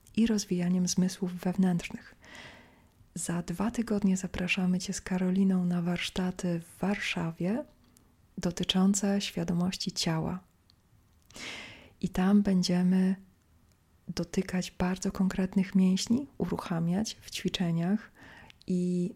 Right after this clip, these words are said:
bardzo konkretnych emocji, też skupionych w ciele.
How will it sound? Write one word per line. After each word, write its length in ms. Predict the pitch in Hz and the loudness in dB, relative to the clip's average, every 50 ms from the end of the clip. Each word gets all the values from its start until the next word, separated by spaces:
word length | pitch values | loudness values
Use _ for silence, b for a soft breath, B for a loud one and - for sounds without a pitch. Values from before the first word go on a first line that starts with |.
| - | -8
bardzo 500 | 170 165 180 180 180 185 196 202 - 220 | -8 -4 -2 -2 0 0 0 0 -2 -2
konkretnych 640 | - - 190 185 - 190 185 185 - 190 185 - - | 0 2 0 0 0 0 -2 0 0 0 0 0 2
emocji, 500 | 185 180 175 170 170 - - - - - - _ _ _ _ - - _ _ _ _ | 2 2 2 0 0 -4 -6 -8 -10 -10 -12 _ _ _ _ -20 -20 _ _ _ _
też 480 | - 190 180 185 196 214 220 - - - - _ _ _ - | -4 -2 0 0 0 0 -2 -6 -8 -12 -16 _ _ _ -16
skupionych 760 | - - - - 185 - - 180 175 175 175 180 - - - | -14 -12 -12 -12 -8 -4 -2 0 0 2 0 0 -2 -6 -10
w 80 | - | -12
ciele. 380 | - - - 175 170 165 170 170 | -8 -6 -4 -4 -4 -4 -6 -8